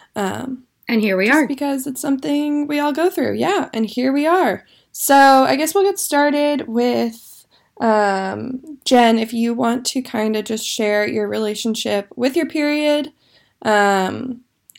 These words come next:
Speaker 1: how you feel, what you do, um, and yeah,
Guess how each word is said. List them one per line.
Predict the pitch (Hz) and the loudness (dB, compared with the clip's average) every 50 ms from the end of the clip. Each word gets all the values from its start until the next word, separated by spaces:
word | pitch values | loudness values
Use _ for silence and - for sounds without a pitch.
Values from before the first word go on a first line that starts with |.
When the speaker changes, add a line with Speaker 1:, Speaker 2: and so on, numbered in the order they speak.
| _ | _
Speaker 1:
how | 214 214 | -6 -4
you | 202 196 196 | -2 -2 -4
feel, | 196 - - 240 226 220 214 214 208 208 208 202 | -6 -6 -2 0 2 4 4 4 4 2 2 2
what | 208 202 - | 0 -2 -2
you | - 220 | -4 -6
do, | 190 208 202 196 196 196 190 190 202 214 214 _ _ _ _ _ _ _ _ _ - - | -2 0 2 2 2 2 2 2 0 -2 -6 _ _ _ _ _ _ _ _ _ -8 -4
um, | 214 202 196 196 196 196 202 208 208 214 220 208 208 214 220 _ _ _ _ _ _ _ _ _ _ _ _ _ _ _ _ _ _ _ - | -2 0 0 0 0 -2 -2 -4 -6 -6 -8 -8 -10 -12 -16 _ _ _ _ _ _ _ _ _ _ _ _ _ _ _ _ _ _ _ -6
and | 214 214 | -4 -4
yeah, | 233 285 359 381 277 | -2 -4 -4 -6 -12